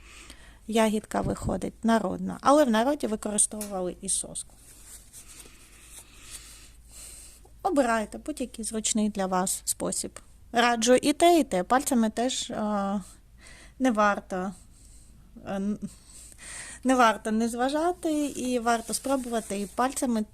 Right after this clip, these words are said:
дуже приємні відчуття, саме тактильні. А ще один інструмент для крапок — це піпетка. Я її натягую ось так,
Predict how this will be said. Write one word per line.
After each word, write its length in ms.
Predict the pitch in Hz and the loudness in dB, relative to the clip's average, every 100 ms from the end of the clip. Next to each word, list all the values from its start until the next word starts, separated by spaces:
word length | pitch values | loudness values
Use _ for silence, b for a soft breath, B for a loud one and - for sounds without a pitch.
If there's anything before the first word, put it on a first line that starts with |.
| 202 | -8
дуже 260 | 196 196 | -6 -6
приємні 540 | 190 202 190 185 185 185 | -6 -4 -2 -2 -2 -4
відчуття, 720 | 208 - 226 - 254 294 302 | -6 -8 -8 -4 0 0 -2
саме 400 | - 220 202 202 | -4 -4 -6 -8
тактильні. 720 | - - - 202 190 202 - - - B B B B B B B | -10 -14 -14 -12 -4 -4 -4 -8 -16 B B B B B B B
А 240 | - 233 254 | -2 2 4
ще 220 | - 339 | 4 4
один 220 | 294 240 | 2 2
інструмент 640 | 226 226 - 226 220 214 208 | 0 -2 -2 -2 0 0 -2
для 120 | 214 | -4
крапок — 540 | - 254 330 311 277 | -2 -2 0 -2 -4
це 240 | - 254 254 | -4 -4 -6
піпетка. 600 | 202 - 165 - - - B B B B B B B - - - - - | -10 -12 -14 -14 -18 -20 B B B B B B B -20 -20 -12 -8 0
Я 180 | 240 208 | 2 2
її 200 | 175 185 | 2 -2
натягую 600 | 185 196 190 214 196 - | -2 -4 -6 -4 -6 -8
ось 260 | - 202 - | -6 -4 -4
так, 360 | 196 190 - | -6 -10 -14